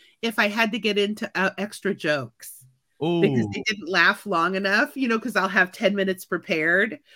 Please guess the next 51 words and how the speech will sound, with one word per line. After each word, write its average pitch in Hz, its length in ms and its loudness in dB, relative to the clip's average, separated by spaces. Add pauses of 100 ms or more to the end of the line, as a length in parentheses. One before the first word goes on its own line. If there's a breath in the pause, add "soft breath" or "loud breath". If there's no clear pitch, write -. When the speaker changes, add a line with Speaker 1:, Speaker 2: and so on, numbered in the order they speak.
(140 loud breath)
Speaker 1:
but 214 140 -4
they 208 160 2
only 202 280 2
laughed 185 380 2
for 190 160 -4
five, 190 760 -2
you 277 140 0
know, 262 160 4
and 254 100 4
I 285 80 2
have 240 260 -2
to, 220 100 2
like, 185 260 0
"Oh, 220 280 2
I 208 100 4
better 196 220 0
dig 196 320 0
back 196 320 4
and 190 260 -6
grab 202 260 2
some 202 140 -8
other 190 180 -2
stuff." 185 220 -8 (400 loud breath)
But 226 160 2
it's, 226 220 -2
it's, 226 240 -4 (100)
it's 262 200 -4
kind 339 320 0
of 254 140 -4
rare 175 580 0
because - 280 -2
if 226 100 -10
someone's 254 300 -4
hiring 190 380 0
me, 180 160 0
they, 170 280 -2 (100)
you 190 120 -6
know, 131 280 -8 (300)
they 220 160 2
know 190 300 2
that 160 160 0
I'm 165 300 0
for 175 280 -2
that 147 220 -2
au-, 143 220 -6
that 196 160 0
audience 165 400 -2
is 180 80 -12
gonna 156 220 -4
appreciate 143 580 -4
it. 180 140 -6